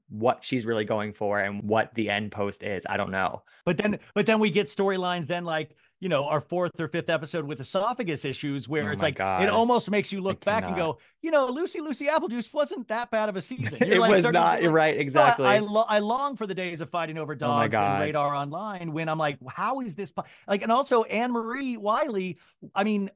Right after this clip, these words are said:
Speaker 2: at this point, I think we can say a solidified flop in a lot of ways
Speaker 1: Yes.
Speaker 2: because it seems
Speaker 1: In
Speaker 2: like
Speaker 1: all
Speaker 2: bad
Speaker 1: ways.
Speaker 2: improvisation, um, where all these ladies are looking for that storyline. So once we get on the esophagus, they're all like,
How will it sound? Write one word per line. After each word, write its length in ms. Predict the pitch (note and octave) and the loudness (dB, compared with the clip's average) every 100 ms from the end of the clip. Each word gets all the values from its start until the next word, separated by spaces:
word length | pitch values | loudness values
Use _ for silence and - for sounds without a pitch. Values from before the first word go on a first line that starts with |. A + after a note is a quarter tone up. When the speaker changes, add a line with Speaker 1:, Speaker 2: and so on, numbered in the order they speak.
| - | -4
Speaker 2:
at 160 | F3+ | -2
this 200 | C4+ D#4+ | -2 -8
point, 200 | - F4+ | -6 -4
I 100 | G4 | -2
think 200 | G3+ C#4+ D4+ | -2 -4 -4
we 120 | G#3+ | -4
can 100 | F#3 | -4
say 420 | - C4+ C4+ A3+ | -4 0 4 4
a 80 | E3+ | 4
solidified 600 | - G3 A3 A3+ G3 E3 | -8 -8 -6 0 2 0
flop 520 | - - G#3 B3+ B3+ | -2 -12 -8 -6 -6
in 80 | F#3 | -4
a 80 | D#3+ | -2
lot 180 | D#3 D#3 | 0 -2
of 80 | C#3 | -2
ways 200 | G#3 G3 | -2 -2
Speaker 1:
Yes. 200 | G3+ C#3 | -4 -10
Speaker 2:
because 400 | D#3+ F3 E3+ - _ _ _ | -10 -6 -8 -8 _ _ _
it 220 | G3 G3 | -6 -6
seems 240 | - B3+ A#3 | -6 -6 0
Speaker 1:
In 40 | |
Speaker 2:
like 80 | A3 | 2
Speaker 1:
all 120 | G3+ | 2
Speaker 2:
bad 220 | F#3 G3 | 2 2
Speaker 1:
ways. 140 | G3+ G3 _ | 0 -2 _
Speaker 2:
improvisation, 840 | F#3 F3+ E3 D3 G3 - C#3+ A2 G#2+ | -2 -2 0 -4 -6 -6 -6 -8 -8
um, 360 | D3 D3 C#3+ C#3+ | -4 0 2 0
where 400 | D3+ D3+ D3 C#3 _ _ _ _ _ | 0 0 0 -2 _ _ _ _ _
all 180 | E3+ G#3+ | -2 0
these 220 | A3+ F#3+ | 0 -4
ladies 280 | D#3+ F#3+ F3 | -4 -6 -4
are 120 | D3+ | -2
looking 260 | D3+ F#3 G#3 | -2 -4 -6
for 100 | F3 | -4
that 140 | E3 D3+ | -4 -4
storyline. 720 | - F#3+ F#3+ D#3 C3 C3 B2+ | -6 -6 -4 -2 -2 -2 -4
So 140 | D#3 | -4
once 260 | C3+ F#3 G3 | -2 -2 -2
we 120 | G#3 | -2
get 100 | F#3+ | -2
on 140 | F3+ | -2
the 100 | E3 | -4
esophagus, 560 | D3 - G#3 G3 E3+ D3+ | -6 -4 -2 0 -2 -4
they're 100 | E3+ | 0
all 100 | D#3 | 2
like, 200 | D3+ C3 | 0 -4